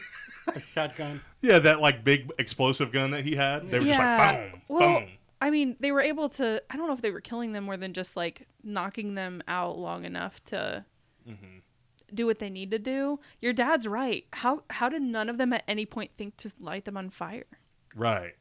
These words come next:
Speaker 1: It's like they're full of hay, bud.
Speaker 3: They're full of hay,
Speaker 1: <laughs>
Speaker 3: and on top of that, it's like a demon thing. It's like
Speaker 1: Yeah.
Speaker 3: fire, you would think, yeah, I don't, you don't just cut the head off. It's not a zombie.
Speaker 1: Yeah. <laughs>
Speaker 2: They're just wasting bullets.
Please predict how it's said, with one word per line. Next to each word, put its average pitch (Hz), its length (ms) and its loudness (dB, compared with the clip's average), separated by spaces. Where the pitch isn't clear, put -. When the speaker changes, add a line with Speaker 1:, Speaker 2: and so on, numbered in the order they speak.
Speaker 1:
It's - 100 -12
like 107 120 -4
they're 104 100 -4
full 117 260 -2
of 98 120 -2
hay, 104 360 -4
bud. 90 300 -14
Speaker 3:
They're 233 120 2
full 269 260 4
of 349 120 4
hay, 220 480 2
Speaker 1:
<laughs> - 160 -10
Speaker 3:
and 233 100 0
on 262 120 4
top 254 280 0
of 302 100 -4
that, 190 440 -2
it's 247 180 0
like 254 240 2
a 226 60 0
demon 247 440 -2
thing. - 320 -12
It's - 100 -10
like 233 160 0
Speaker 1:
Yeah. 110 220 0
Speaker 3:
fire, 240 500 4
you 226 180 -2
would 208 140 -4
think, 220 380 0
yeah, 254 420 -6
I - 40 -8
don't, 247 180 -10
you 247 40 -8
don't 254 100 -2
just 254 180 -4
cut 226 160 -4
the 202 60 -6
head 208 180 -2
off. 196 120 -2
It's 208 100 -12
not 233 120 -4
a 202 60 -4
zombie. 196 520 -8
Speaker 1:
Yeah. 120 240 0
<laughs> - 1040 -4
Speaker 2:
They're 262 140 2
just 147 260 0
wasting 147 460 -6
bullets. 165 540 -8